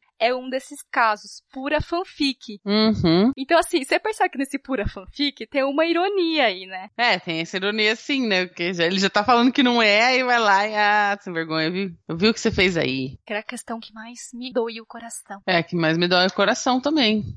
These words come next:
Speaker 2: É, vai, igualzinho a Aline escreve aqui também um pedaço que ela fala, "Não deixe de fazer que eu tenho um troço nervoso toda vez que chamam mentira de fanfic." <laughs> É o que eu sinto.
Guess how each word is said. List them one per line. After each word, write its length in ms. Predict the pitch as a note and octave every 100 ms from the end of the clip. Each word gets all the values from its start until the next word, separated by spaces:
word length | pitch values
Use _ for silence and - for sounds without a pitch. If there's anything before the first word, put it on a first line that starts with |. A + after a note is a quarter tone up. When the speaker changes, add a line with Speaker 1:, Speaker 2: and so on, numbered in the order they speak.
| - _ - -
Speaker 2:
É, 80 | D3
vai, 500 | D#3 E3 D#3+ E3 D3+
igualzinho 460 | E3 E3 G3 A#3 C4
a 220 | C#4 D4
Aline 320 | D4 B3 B3+
escreve 600 | B3 - - G#3 F#3+ F#3+
aqui 140 | G3+ F#3
também 220 | F#3+ F#3
um 60 | F#3
pedaço 540 | - F3+ E3 F3 -
que 40 | E3+
ela 160 | F3
fala, 420 | - F#3 E3 E3+ _ -
"Não 140 | F#3+
deixe 260 | F#3+ A#3 -
de 100 | A#3+
fazer 280 | A#3 G#3 G#3+
que 100 | A#3+
eu 80 |
tenho 220 | - G#3+ G#3+
um 60 |
troço 400 | G#3 G#3+ A#3 -
nervoso 500 | A#3+ A#3 G3 G#3+ A#3
toda 220 | A3+ A3
vez 200 | A#3 A3 -
que 80 |
chamam 220 | - G#3+ G#3
mentira 560 | G#3 G3 - F#3+ G#3
de 80 | A3
fanfic." 640 | A3 A3 F#3 E3 - - - _
<laughs> 580 | - B3+ B3+ C#4+ D4+ C#4
É 60 | F#3
o 40 |
que 120 | F#3 G3+
eu 60 |
sinto. 560 | - - G3 - G#3+